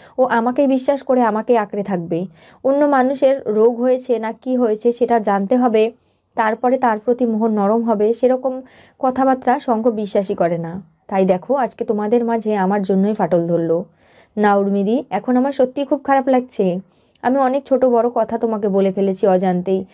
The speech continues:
তুমি আমাকে ক্ষমা করে দিও। তুমি অসুস্থ বলেই আমাদের কলেজটাও জয়েন করলে না, সেটা নিশ্চয়ই আমার বোঝা উচিত ছিল। আমি রেগেছিলাম যে শঙ্খ কেন তোমার বাড়িতে এসে থাকবে। এখন ভাবছি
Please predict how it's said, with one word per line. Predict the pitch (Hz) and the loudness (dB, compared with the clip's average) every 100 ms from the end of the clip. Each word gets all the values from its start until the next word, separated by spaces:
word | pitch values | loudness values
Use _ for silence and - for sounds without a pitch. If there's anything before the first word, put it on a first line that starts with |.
| - - | -20 -6
তুমি | 254 247 | 0 2
আমাকে | 254 254 | 2 0
ক্ষমা | 262 269 262 | -2 -2 2
করে | 277 269 | 2 2
দিও। | 269 294 480 - _ _ _ _ | 2 2 0 -6 _ _ _ _
তুমি | 302 302 | -2 0
অসুস্থ | 269 254 277 - | 0 -2 -4 0
বলেই | 247 247 247 233 | 2 4 4 2
আমাদের | 220 226 254 | 0 -4 -2
কলেজটাও | 220 202 208 240 233 | -2 -2 -2 0 2
জয়েন | 208 196 190 | 2 0 0
করলে | 190 185 | 0 0
না, | 180 175 214 - | 0 -4 -8 -4
সেটা | 247 | 0
নিশ্চয়ই | 247 254 254 277 | 0 -2 -2 0
আমার | 262 247 | 2 2
বোঝা | 220 226 | 2 4
উচিত | 233 226 240 | 2 0 -6
ছিল। | 240 220 233 - _ _ _ _ _ _ _ _ _ - - - | -2 0 -2 -6 _ _ _ _ _ _ _ _ _ -20 -20 -4
আমি | 254 285 | 0 4
রেগেছিলাম | 262 254 269 277 262 262 | 4 4 0 -4 -4 -4
যে | 269 | -6
শঙ্খ | 262 233 269 | -4 -4 -4
কেন | 262 233 247 | -2 -2 -2
তোমার | 240 226 | 0 0
বাড়িতে | 202 196 214 | 0 0 0
এসে | 208 214 | -2 -2
থাকবে। | 208 185 185 185 | -2 -2 0 0
এখন | 190 233 226 | 0 -2 -4
ভাবছি | 190 185 - - 185 | -2 -4 -6 -4 -4